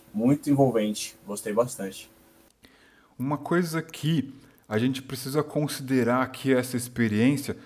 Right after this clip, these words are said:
Speaker 2: é que eu costumo, é, ter mesas muito narrativas, com pouca rolagem de dado, bem desprendido de qualquer sistema que eu esteja usando. Então, considerem isso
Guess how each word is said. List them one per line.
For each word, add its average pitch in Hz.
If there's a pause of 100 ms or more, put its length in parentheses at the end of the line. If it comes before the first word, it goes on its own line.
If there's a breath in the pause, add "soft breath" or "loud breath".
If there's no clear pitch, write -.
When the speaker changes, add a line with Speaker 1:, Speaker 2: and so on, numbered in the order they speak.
(260 loud breath)
Speaker 2:
é 123
que 147
eu 170
costumo, 175 (420 soft breath)
é, 120
ter 151
mesas 147
muito 180
narrativas, 165
com 151
pouca 180
rolagem 143
de 127
dado, 127 (400 loud breath)
bem 180
desprendido 165
de 151
qualquer 160
sistema 156
que 147
eu 147
esteja 151
usando. 123 (440 loud breath)
Então, 135 (200 loud breath)
considerem 147
isso 156